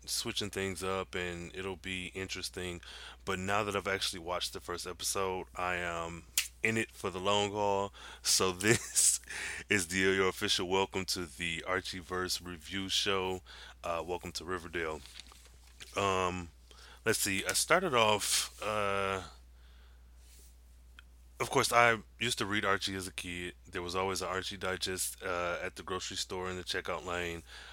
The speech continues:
I, um, have, I don't know, around here somewhere, at the very least, five Archie books. Now, with this new reboot that they've done in the comic book universe, where they're now expanding on the Archie universe and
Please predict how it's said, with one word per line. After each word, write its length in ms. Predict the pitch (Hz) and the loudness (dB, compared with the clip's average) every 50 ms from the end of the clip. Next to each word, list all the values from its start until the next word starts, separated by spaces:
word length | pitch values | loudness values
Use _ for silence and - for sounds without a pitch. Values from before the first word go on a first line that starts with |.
| - - - | -18 -6 0
I, 240 | - 98 95 95 92 | 2 4 6 6 6
um, 600 | 95 92 92 87 87 90 87 87 87 87 85 82 82 - - - - - - - - - - - - - - - - - - - - - - - - - - - - | 4 4 4 2 2 0 0 -2 -4 -6 -6 -8 -10 -14 -20 -20 -20 -20 -20 -20 -20 -20 -20 -20 -20 -20 -20 -20 -20 -20 -20 -20 -20 -20 -20 -20 -20 -20 -20 -10 -6
have, 540 | - - 139 135 131 127 120 117 107 - - - - - - - - - - - - - - 123 | 0 4 8 8 10 10 8 8 6 2 -6 -10 -14 -20 -20 -20 -20 -20 -20 -20 -18 -4 2 4
I 80 | 127 | 6
don't 120 | 127 107 95 | 6 6 4
know, 200 | 92 95 92 92 | 2 0 0 0
around 280 | 101 104 120 123 120 117 | 2 4 6 6 6 4
here 120 | 113 107 | 2 0
somewhere, 480 | 98 - - 123 117 110 107 101 101 - - | 0 2 2 2 2 4 2 2 0 2 4
at 160 | 117 107 - | 4 4 4
the 80 | - 95 | 0 -2
very 260 | 85 98 98 95 92 | -2 0 0 0 0
least, 300 | 85 98 98 87 - - | -2 -4 -4 -2 -4 -4
five 640 | - - 107 101 95 90 90 90 90 87 - - - - - - - - - | -2 0 2 2 4 2 2 0 0 -2 -6 -12 -18 -20 -20 -20 -6 -2 0
Archie 300 | 98 92 - - - 87 - | 0 0 0 -2 -4 -6 -6
books. 460 | - 95 90 90 - - - - - - - - - - - - | -6 -4 -4 -4 -4 -4 -2 -2 -2 -4 -10 -14 -16 -16 -10 -4
Now, 140 | 95 98 98 | -2 0 0
with 160 | 95 95 - | 0 -2 -2
this 240 | - 101 90 - 92 | -4 -4 -4 -4 -4
new 380 | 95 101 113 135 170 185 170 | -2 2 4 4 4 4 2
reboot 480 | 139 107 104 101 92 78 98 98 98 - | 0 0 0 0 0 -2 -4 -4 -4 -4
that 160 | 101 98 - | -8 -6 -4
they've 320 | - 95 92 92 85 - | -4 -4 -4 -4 -6 -6
done 260 | - 101 92 92 90 90 | -2 -2 -2 0 -2 -4
in 120 | 87 82 - | -6 -8 -8
the 260 | 90 85 85 82 82 - | -8 -8 -6 -8 -4 -2
comic 400 | - - - 131 143 143 110 - | -2 0 0 2 2 2 0 0
book 140 | - 90 - | -4 -8 -8
universe, 580 | - 95 90 90 90 85 - 90 90 90 - - | -6 -8 -8 -6 -8 -6 -6 -4 -4 -4 -4 -4
where 140 | 92 87 87 | -4 -6 -8
they're 200 | 82 90 90 87 | -6 -4 -6 -4
now 480 | 90 92 92 92 92 90 90 90 87 - - - - - - - - - | 0 0 2 2 2 2 2 0 -2 -4 -8 -16 -18 -18 -18 -18 -14 -10
expanding 680 | - 95 - - - - - 101 98 98 95 95 92 90 | -8 -2 -2 -2 0 2 4 4 6 6 4 2 0 0
on 160 | 92 92 90 | -2 -2 -2
the 80 | 82 90 | -2 -2
Archie 320 | 82 92 92 - - 95 | -2 0 -2 -2 -4 -4
universe 640 | 92 92 92 90 80 92 90 90 92 92 90 - - | -4 -4 -6 -4 -2 -2 0 0 0 -2 -2 -4 -4
and 240 | 85 82 82 82 78 | -4 -6 -6 -8 -10